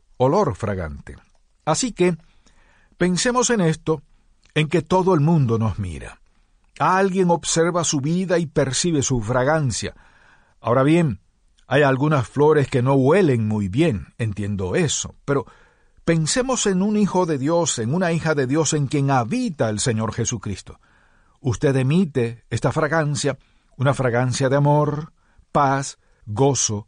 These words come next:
y contentamiento. Eso es lo que atrae a los demás. Pero si usted anda en la carne, emitirá otra fragancia y eso les repugnará. Ahora bien, ¿qué dice Pablo aquí? Para estas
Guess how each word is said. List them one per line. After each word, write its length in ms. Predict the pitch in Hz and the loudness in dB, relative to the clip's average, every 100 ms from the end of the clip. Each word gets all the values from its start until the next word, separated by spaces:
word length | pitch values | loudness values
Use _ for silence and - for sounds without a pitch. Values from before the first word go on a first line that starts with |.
| _ | _
y 100 | 131 | -4
contentamiento. 960 | 127 104 113 104 113 139 160 98 - - _ _ _ _ _ _ | -2 0 -2 -2 -2 0 -2 -4 -10 -20 _ _ _ _ _ _
Eso 360 | - 196 - 190 | -2 0 0 0
es 120 | 156 | 0
lo 160 | 160 156 | 0 0
que 180 | 147 131 | 2 0
atrae 520 | 123 160 175 147 110 | 0 0 0 0 -2
a 60 | |
los 180 | 101 95 | -2 -4
demás. 460 | 104 98 78 - - _ _ _ _ _ _ | -6 -6 -8 -12 -20 _ _ _ _ _ _
Pero 200 | 113 107 | -4 -4
si 100 | - | -2
usted 280 | 113 165 151 | -2 0 2
anda 280 | 180 185 175 | 2 2 0
en 140 | 175 | 0
la 100 | 170 | 0
carne, 600 | 170 180 160 127 90 78 _ _ _ _ | 0 0 0 -2 -6 -12 _ _ _ _
emitirá 680 | - 131 131 123 - 123 151 | 0 2 2 0 0 0 2
otra 320 | 160 156 156 131 | 2 2 0 0
fragancia 920 | 139 139 123 110 104 - 110 107 - | 0 0 0 0 -2 -2 -4 -6 -8
y 280 | - 127 113 | -2 0 2
eso 500 | 170 120 - 113 120 | 0 0 -4 -6 -4
les 500 | 117 120 104 107 - - | -2 -2 -2 -6 -12 -10
repugnará. 800 | 117 117 113 110 117 143 226 - _ _ _ _ - | -6 -6 -6 -6 -4 -4 -4 -6 _ _ _ _ -4
Ahora 180 | 226 | -2
bien, 300 | 226 214 95 - _ _ _ | 0 -2 -4 -8 _ _ _
¿qué 120 | 269 | -6
dice 300 | 269 233 165 | -4 -2 -2
Pablo 300 | - 135 123 | 0 -2 -2
aquí? 300 | 110 107 71 _ _ _ _ _ _ _ | -4 -8 -12 _ _ _ _ _ _ _
Para 260 | 139 135 170 | -2 0 0
estas 340 | 208 - 214 | -2 -4 -6